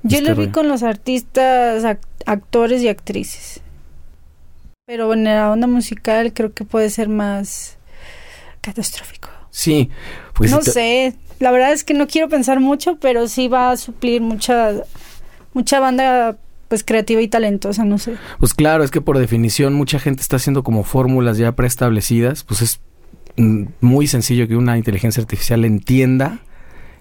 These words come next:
Speaker 2: y empiece a replicar
Speaker 1: De
Speaker 2: esas
Speaker 1: por sí hay ya dispositivos que, tú sabes, hacer música, a veces hasta con una tecla ya sale ahí algo, ¿no?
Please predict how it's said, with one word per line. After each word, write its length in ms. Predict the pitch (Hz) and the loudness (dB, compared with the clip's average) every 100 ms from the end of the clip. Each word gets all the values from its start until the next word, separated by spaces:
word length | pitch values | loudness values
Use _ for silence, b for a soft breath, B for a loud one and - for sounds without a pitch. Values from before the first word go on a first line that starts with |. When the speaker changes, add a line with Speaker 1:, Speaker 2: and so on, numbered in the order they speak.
| b | b
Speaker 2:
y 140 | 120 | 2
empiece 400 | 113 - 113 - | 4 2 0 2
a 260 | 123 113 107 | 2 2 0
replicar 580 | 104 - 98 - 110 110 | -2 -2 -4 -2 0 2
Speaker 1:
De 60 | |
Speaker 2:
esas 100 | 254 | 2
Speaker 1:
por 100 | 285 | 0
sí 340 | - 339 370 392 - | 0 0 0 -2 -2
hay 200 | 269 269 | -2 0
ya 160 | 262 247 | 0 0
dispositivos 800 | 262 - 233 208 208 202 208 | -2 -6 -6 -4 0 2 0
que, 120 | - 202 | -2 -6
tú 160 | - | -6
sabes, 380 | - 214 165 170 | 0 0 0 -2
hacer 240 | 170 208 | -2 0
música, 680 | 208 214 233 214 226 214 202 - - - - - - - - - - - | 2 0 -2 -2 0 2 0 -2 -20 -20 -20 -18 -18 -16 -14 -14 -14 -12
a 140 | 226 | -6
veces 260 | 202 190 202 | -4 -2 -2
hasta 220 | 185 208 | -4 -4
con 180 | - 196 | -2 0
una 200 | 208 220 | 2 0
tecla 320 | 214 208 226 | -2 0 2
ya 140 | 208 208 | 2 0
sale 300 | 220 202 196 | 0 2 2
ahí 140 | 196 | 2
algo, 260 | 202 196 185 | 2 2 0
¿no? 220 | 202 | -4